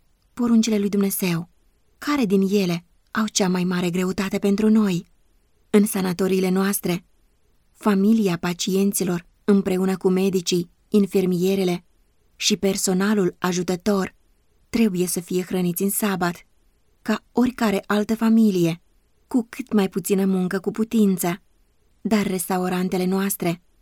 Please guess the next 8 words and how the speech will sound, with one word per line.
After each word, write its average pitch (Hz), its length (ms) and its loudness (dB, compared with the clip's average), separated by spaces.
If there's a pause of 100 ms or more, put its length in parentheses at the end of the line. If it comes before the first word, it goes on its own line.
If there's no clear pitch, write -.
(320)
nu 226 280 4
ar 226 80 -2
trebui 165 320 -2
să 170 140 -4
fie 170 200 -2
deschise 180 440 -2
în 190 100 -2
sabat. 175 540 -4